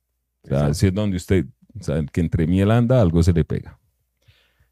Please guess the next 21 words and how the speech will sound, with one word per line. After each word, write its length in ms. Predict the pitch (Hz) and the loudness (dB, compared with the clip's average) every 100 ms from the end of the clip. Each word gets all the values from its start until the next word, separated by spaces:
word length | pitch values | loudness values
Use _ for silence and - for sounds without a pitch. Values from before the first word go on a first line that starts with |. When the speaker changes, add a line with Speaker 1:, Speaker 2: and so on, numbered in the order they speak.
| _ - | _ -14
Speaker 1:
Entonces 840 | 73 71 80 80 76 85 90 90 | -14 -10 -10 -10 -8 -4 -2 -2
me 240 | 95 92 82 | 2 2 4
salgo 420 | 101 95 90 110 | 4 2 2 2
de 60 | |
ese 120 | 110 120 | 2 0
colegio 420 | 139 120 107 - _ | 0 2 0 -4 _
y 180 | 139 120 | 2 4
entonces 760 | 107 101 107 98 98 107 110 - | 4 2 4 4 2 0 -2 -4
en 340 | 107 104 101 | -2 -2 0
Banderas 540 | 104 113 117 101 104 98 | 0 0 2 2 0 -2
empieza 440 | 90 76 82 85 | -2 0 2 4
mi 100 | 95 | 4
amigo 340 | 90 78 82 87 | 4 4 4 6
Diego 320 | 95 85 92 | 4 4 2
Ballesteros, 760 | 95 95 - 98 78 87 - _ _ _ _ _ _ _ _ _ _ - | 2 -2 -2 -2 -2 -6 -12 _ _ _ _ _ _ _ _ _ _ -10
el 200 | 67 73 | -8 -6
que 120 | 78 | -6
vive 140 | 73 78 | -6 -4
en 100 | 87 | -6
Nueva 200 | 92 92 | -6 -4
York, 300 | 95 90 | -6 -6